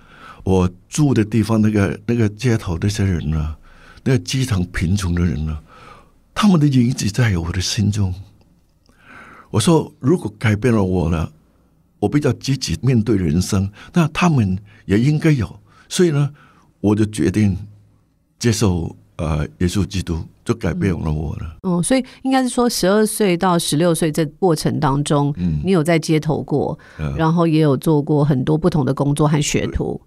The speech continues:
Speaker 1: 对。
Speaker 2: 然后到了这个，呃，十六、十七岁的时候，有机会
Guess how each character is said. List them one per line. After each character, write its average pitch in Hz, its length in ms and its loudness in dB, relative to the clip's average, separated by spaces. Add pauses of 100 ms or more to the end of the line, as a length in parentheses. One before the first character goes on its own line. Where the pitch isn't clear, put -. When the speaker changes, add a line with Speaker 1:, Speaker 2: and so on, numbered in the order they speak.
Speaker 1:
对。 85 100 -4 (420)
Speaker 2:
然 180 140 0
后 196 100 4
到 208 280 2
了 156 180 4
这 160 200 0
个， 147 220 2 (120)
呃， 147 120 0
十 147 140 0
六、 170 160 6
十 160 140 0
七 156 160 0
岁 156 160 0
的 147 40 2
时 143 120 -2
候， 160 80 4
有 143 180 2
机 170 260 0
会 165 400 0